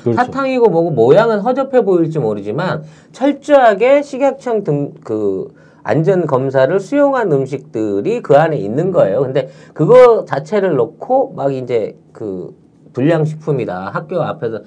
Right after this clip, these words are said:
Speaker 2: 문방구에서 파는 게 나쁘다는 시각을 가지면 안 된다는 부탁 말씀이 있었고,
Speaker 1: 음.
Speaker 2: 또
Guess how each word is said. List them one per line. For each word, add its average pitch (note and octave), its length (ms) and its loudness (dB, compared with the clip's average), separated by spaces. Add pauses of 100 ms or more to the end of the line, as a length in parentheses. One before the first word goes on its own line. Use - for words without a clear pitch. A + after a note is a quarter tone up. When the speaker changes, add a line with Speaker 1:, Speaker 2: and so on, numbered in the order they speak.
(140)
Speaker 2:
문방구에서 C3 640 0
파는 F3 240 -6
게 C#3 80 -4
나쁘다는 E3 600 -4
시각을 D#3+ 380 -6
가지면 A#2 560 -8 (220)
안 B2+ 220 -4
된다는 E3+ 600 0
부탁 C3+ 300 -6
말씀이 G#2 420 -8
있었고, F#2 760 -10 (100)
Speaker 1:
음. G2 180 -14
Speaker 2:
또 E3+ 300 0